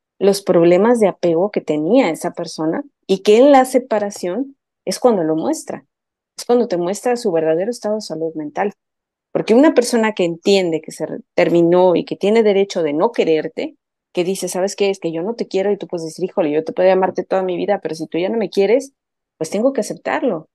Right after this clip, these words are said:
tengo que trabajarlo". Y eso es parte de una salud mental y de una responsabilidad afectiva.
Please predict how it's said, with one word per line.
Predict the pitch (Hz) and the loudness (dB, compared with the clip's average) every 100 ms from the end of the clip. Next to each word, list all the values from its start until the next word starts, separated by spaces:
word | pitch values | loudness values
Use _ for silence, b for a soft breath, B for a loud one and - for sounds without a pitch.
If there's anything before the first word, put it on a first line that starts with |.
| _ _ _ | _ _ _
tengo | 208 220 | -2 0
que | 240 | 0
trabajarlo". | 185 160 - 214 247 185 - _ _ _ | 0 -4 -2 -2 0 -2 -4 _ _ _
Y | 180 208 | -4 -2
eso | 233 | -2
es | 262 | -2
parte | 214 214 247 | -2 0 0
de | |
una | 226 208 | 0 -4
salud | 214 175 175 | -10 -12 -10
mental | 170 160 202 220 | -10 -4 0 2
y | 175 | 2
de | |
una | 170 202 | 0 0
responsabilidad | 214 175 - 160 165 165 170 | -2 -4 -8 -8 -4 -2 -4
afectiva. | 165 156 - 220 185 | -6 -8 -2 0 0